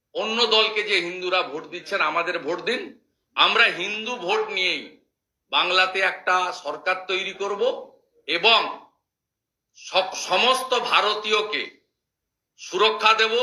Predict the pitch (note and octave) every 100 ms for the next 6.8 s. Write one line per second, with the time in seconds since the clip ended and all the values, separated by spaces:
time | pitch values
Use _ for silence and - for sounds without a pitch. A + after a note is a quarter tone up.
0 | B3+ - F#3 F#3+ G3 G#3 G#3+ G#3+ A3 A#3
1 | B3 B3 G3 F3+ A#3 - F#3+ D#3 A#2+ F#2
2 | - _ _ - - C#3 F#3 F#3+ G#3 G#3
3 | G#3 G#3+ G3+ F3+ B3+ C4+ - - _ -
4 | D#3+ F3+ G3+ G#3+ G3 G3 G#3 G#3+ - -
5 | F#3 F#3+ F#3+ F#3+ F#3 G3 G3 - F3 F3+
6 | F#3+ F#3 F#3 F3 G3 G#3 - -